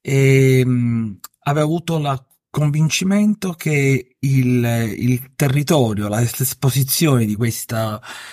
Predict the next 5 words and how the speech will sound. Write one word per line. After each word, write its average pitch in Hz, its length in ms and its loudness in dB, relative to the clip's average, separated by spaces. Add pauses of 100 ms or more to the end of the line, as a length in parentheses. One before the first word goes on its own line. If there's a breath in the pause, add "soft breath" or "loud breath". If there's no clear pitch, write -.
(120 loud breath)
di 117 160 -2
questa, 101 1400 -4
di 101 100 -10
questa 120 320 -6
terra 190 500 2